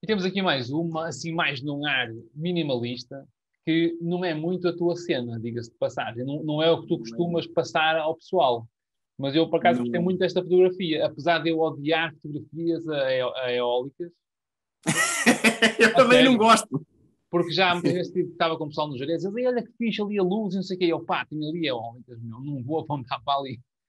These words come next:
Speaker 1: Mas achei piada a esta. Achei piada a esta. Hum, pá, tá gira, tá gira. Mas lá está, não é uma coisa que eu esperava de ti, não é? Porquê que
Speaker 2: Exatamente, exatamente,
Speaker 1: porquê que
Speaker 2: Mário.
Speaker 1: fizeste isto?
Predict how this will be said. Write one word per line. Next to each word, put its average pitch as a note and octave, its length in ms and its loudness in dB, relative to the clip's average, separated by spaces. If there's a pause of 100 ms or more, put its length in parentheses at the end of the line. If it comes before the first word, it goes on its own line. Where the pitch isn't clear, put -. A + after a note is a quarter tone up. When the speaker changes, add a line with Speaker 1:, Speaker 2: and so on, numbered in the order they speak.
(520)
Speaker 1:
Mas F3 220 -2
achei G3 240 -2
piada G3 280 -2
a G#3 100 -6
esta. - 200 -10 (160)
Achei B2 200 -12
piada C3+ 220 -2
a C3+ 60 -4
esta. D3+ 500 -8 (120)
Hum, B2+ 460 -14 (380)
pá, - 120 -12
tá B2+ 160 -6
gira, A2 380 -10
tá G#2 100 -16
gira. G2+ 240 -20 (220)
Mas C#3+ 240 -6
lá D3+ 100 0
está, D3 180 -4
não D3+ 220 -4
é D#3+ 80 -2
uma E3+ 200 -4
coisa E3+ 280 0
que F3 140 -2
eu F3+ 40 4
esperava F3 680 -2
de F3 120 -6 (100)
ti, F3+ 280 -4 (260)
não A#2+ 140 -10
é? A2+ 120 -8 (720)
Porquê D3+ 260 0
que C#3+ 60 4
Speaker 2:
Exatamente, D3+ 680 0
exatamente, D3 600 -2
Speaker 1:
porquê - 0 -
que - 80 -6
Speaker 2:
Mário. F#3 180 2
Speaker 1:
fizeste C#3+ 320 -4
isto? - 160 -16